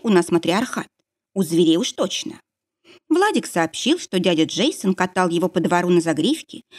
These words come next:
и называл себя большим черным конем. Они ведь даже хромают на одну ногу.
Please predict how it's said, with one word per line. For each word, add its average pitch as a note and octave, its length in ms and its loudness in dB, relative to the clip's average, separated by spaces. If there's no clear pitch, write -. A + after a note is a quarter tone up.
и G#3 100 2
называл F3 460 2
себя G3 240 -2
большим F3 380 0
черным E3 340 0
конем. F#3+ 440 -2
Они F3+ 260 4
ведь D#3+ 140 0
даже E3 240 0
хромают F4+ 460 2
на - 120 4
одну F3 180 2
ногу. G#3 400 -2